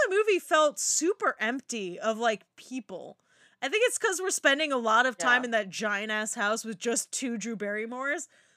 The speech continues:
Speaker 1: but, like, I was like, where,
Speaker 2: <laughs>
Speaker 1: it felt miserable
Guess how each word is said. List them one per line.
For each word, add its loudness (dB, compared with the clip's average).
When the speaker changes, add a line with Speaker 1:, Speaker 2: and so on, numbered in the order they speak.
Speaker 1:
but, -4
like, 2
I -6
was -2
like, -12
where, -2
Speaker 2:
<laughs> -6
Speaker 1:
it -6
felt 4
miserable 4